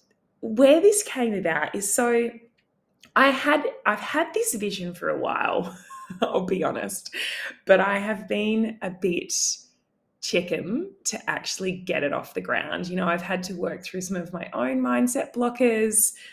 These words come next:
some of my own imposter syndrome, and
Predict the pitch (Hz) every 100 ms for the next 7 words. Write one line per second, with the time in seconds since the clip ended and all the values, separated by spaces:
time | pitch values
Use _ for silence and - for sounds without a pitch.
0 | - - 202 180 180 156 - 220 240 247
1 | 240 247 247 247 - 233 262 226 226 226
2 | 208 208 208 208 214 - - - - -
3 | 196 196 196 202 196